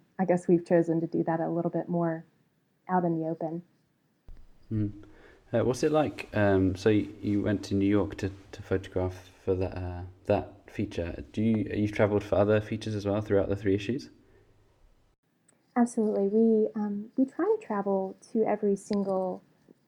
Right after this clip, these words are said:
Speaker 1: interview that we do. Um, I think with the exception of two interviews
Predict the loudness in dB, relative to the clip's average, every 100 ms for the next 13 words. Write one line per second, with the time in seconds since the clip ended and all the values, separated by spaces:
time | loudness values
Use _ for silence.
0 | 2 4 4 2 -2 -4 -8 -4 -4 -2
1 | 0 2 0 -2 -6 -10 -10 -10 -8 0
2 | 0 0 -18 -12 -10 -4 -4 -4 -12 -14
3 | -12 -8 -4 -2 -4 -8 _ _ _ _
4 | _ _ -10 0 2 4 2 0 -2 -2
5 | -4 -8 -14